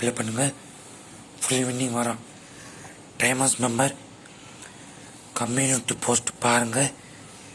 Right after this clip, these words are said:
ஃபைவ் லேக்ஸ் வின் பண்ணுங்க. கொடுக்குற நம்பர் மிஸ் பண்ணாதீங்க.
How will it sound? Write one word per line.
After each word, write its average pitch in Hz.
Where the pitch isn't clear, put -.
ஃபைவ் 127
லேக்ஸ் 127
வின் 120
பண்ணுங்க. 110
கொடுக்குற 123
நம்பர் 120
மிஸ் -
பண்ணாதீங்க. 117